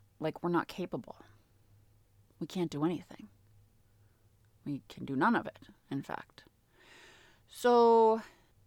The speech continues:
there comes a point where you have to decide what it is that you really can do, and everything is not it. We're created in this life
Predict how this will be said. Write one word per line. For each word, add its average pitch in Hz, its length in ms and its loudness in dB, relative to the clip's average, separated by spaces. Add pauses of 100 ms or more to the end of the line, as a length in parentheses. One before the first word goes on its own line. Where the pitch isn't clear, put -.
(140)
there 254 140 2
comes 339 360 -4
a 254 60 -4
point - 800 -8
where 190 680 0 (720)
you 196 160 -6
have 226 280 2
to 220 100 -4
decide 185 600 -2 (600)
what 180 240 0
it 160 100 0
is 156 480 -2 (420)
that 143 220 -10
you 139 80 -10
really 139 220 -8
can 202 320 -2
do, - 160 -10 (1080)
and 147 160 -6
everything 143 380 -4
is - 140 -8
not 147 180 -4
it. - 300 -6 (3500)
We're 226 100 -2
created 233 480 0
in 185 120 2
this 160 220 -2
life 151 400 0